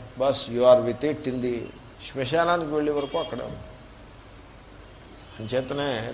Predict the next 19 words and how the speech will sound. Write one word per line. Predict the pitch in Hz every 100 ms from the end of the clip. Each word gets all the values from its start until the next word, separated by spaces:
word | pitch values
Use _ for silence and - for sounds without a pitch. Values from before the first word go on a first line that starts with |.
| -
కంగారు | 104 123 139
పడి | 135 135 135
బీపీలు, | 117 123 131 139 139 139
ఈసీజీలు, | 139 131 127 135 139 127 131 135 135 127 - - - - - -
నన్ను | 151 160 160 160
అంటారు, | 151 170
"స్వామీజీ, | - 156 190 202
ఒకసారి | 180 160 170
బీపీ | 147 175 180
చెక్ | 160 -
చే-," | 139
అక్కర్లేదు | 139 139 151 127
నేను. | 110 101 -
ఎందుకు | 123 151
బీపీ | 135 151 160 160
చెక్ | 131
చేయడం | 156 151
ఎందుకు? | 151 151 170 196 - - - - - -
అక్కర్లేదు. | 110 156 147